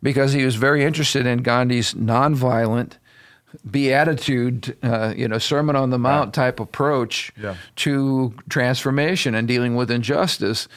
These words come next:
Speaker 1: Uh, that, that meeting evidently never happened.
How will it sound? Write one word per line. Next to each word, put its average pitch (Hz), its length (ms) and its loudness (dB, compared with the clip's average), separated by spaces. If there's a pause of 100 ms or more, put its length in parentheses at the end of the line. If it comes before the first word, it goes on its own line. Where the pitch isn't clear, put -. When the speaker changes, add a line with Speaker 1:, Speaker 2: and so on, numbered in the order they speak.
(280)
Speaker 1:
Uh, 117 100 0
that, 120 240 0
that 123 160 2
meeting 127 360 0
evidently 117 440 0
never 113 260 0
happened. 120 560 0